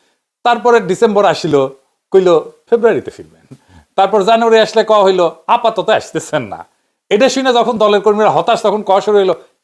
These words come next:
এপ্রিল আসবেন। এপ্রিল যায় জুন আসলে কওয়া হইলো আঠাশে জুলাই আসতেছেন। আবার কওয়া হইলো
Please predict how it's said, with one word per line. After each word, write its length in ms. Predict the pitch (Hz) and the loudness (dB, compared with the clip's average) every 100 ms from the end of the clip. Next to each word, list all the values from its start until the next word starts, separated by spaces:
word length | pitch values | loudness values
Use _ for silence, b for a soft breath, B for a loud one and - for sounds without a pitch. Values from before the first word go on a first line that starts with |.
| _ - | _ -6
এপ্রিল 340 | 190 208 160 | -2 0 -2
আসবেন। 340 | 95 - 80 85 _ _ _ _ _ - | -4 -8 -20 -20 _ _ _ _ _ -2
এপ্রিল 300 | 202 277 262 | 0 0 2
যায় 220 | 269 214 | 2 2
জুন 200 | 220 294 | 0 -2
আসলে 300 | 277 - 214 | -2 -2 -2
কওয়া 220 | 214 190 | 2 2
হইলো 400 | 190 185 156 - _ _ _ - | 2 0 -2 -6 _ _ _ -6
আঠাশে 340 | 185 180 185 | -4 -2 -4
জুলাই 280 | 156 151 131 | -4 -2 0
আসতেছেন। 440 | 110 - 101 101 95 _ _ _ _ - | -2 -6 -10 -10 -12 _ _ _ _ -2
আবার 280 | 254 247 254 | 0 0 0
কওয়া 240 | 233 247 | 0 2
হইলো 420 | 240 220 156 131 | 2 2 0 -2